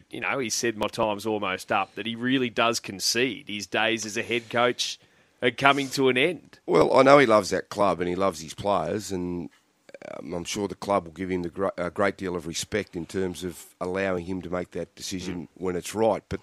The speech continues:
Speaker 2: they obviously need to plan for the future, because this is something that they know has been coming and they have to get right, because it's very difficult to take over from a legend of the game like Craig Bellamy.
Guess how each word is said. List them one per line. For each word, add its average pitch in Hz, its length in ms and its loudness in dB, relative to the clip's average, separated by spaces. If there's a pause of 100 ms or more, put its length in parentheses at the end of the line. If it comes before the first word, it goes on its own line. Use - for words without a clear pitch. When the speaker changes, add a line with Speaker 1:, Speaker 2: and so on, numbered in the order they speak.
Speaker 2:
they 101 180 2
obviously 90 320 -2
need 87 220 -6
to - 60 -18
plan 92 280 -4
for - 140 -16
the 87 80 -16
future, 107 400 -6
because 85 480 -8 (680)
this 110 180 -2
is 110 120 0
something 98 460 2
that 95 200 0 (180)
they 90 140 -2
know 98 220 2
has 92 100 -4
been 85 220 -4
coming 101 560 -2
and 90 120 -6
they 90 140 -2
have 104 320 -4
to 101 80 -12
get 92 220 -6
right, 92 440 0 (520)
because 95 280 -8
it's 82 120 -12
very 98 260 0
difficult 87 540 -8
to 92 80 -10
take 92 340 -4
over 90 300 -2
from 87 240 -8
a 87 60 -4
legend 90 420 -6
of 73 60 -16
the 85 80 -12
game 87 340 -6
like 85 160 -8
Craig 87 320 -6
Bellamy. 107 320 -2